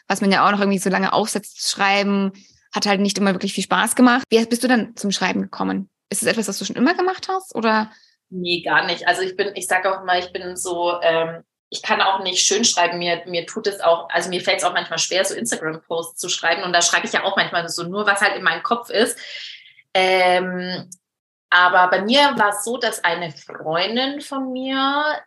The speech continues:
Speaker 2: damals mir das Sechs-Minuten-Tagebuch geschenkt hat. Ich weiß nicht,
Speaker 1: Mhm.
Speaker 2: ob du das kennst.
Speaker 1: Ja.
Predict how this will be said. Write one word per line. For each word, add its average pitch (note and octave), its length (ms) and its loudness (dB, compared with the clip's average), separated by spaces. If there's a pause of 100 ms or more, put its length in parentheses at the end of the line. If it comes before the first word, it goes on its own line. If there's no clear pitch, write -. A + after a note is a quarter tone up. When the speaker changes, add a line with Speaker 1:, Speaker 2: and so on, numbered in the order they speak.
(160)
Speaker 2:
damals G3 960 0
mir G3 340 -6
das F#3 220 -8
Sechs-Minuten-Tagebuch F#3+ 1120 -6
geschenkt E3+ 420 -2
hat. C4+ 200 -4
Ich - 100 -14
weiß F3+ 180 -6
nicht, A#3 120 2
Speaker 1:
Mhm. C#4 80 0
Speaker 2:
ob A#3 40 -8
du G3 60 -8
das - 100 -18 (100)
kennst. A3 240 -10 (440)
Speaker 1:
Ja. A3 120 2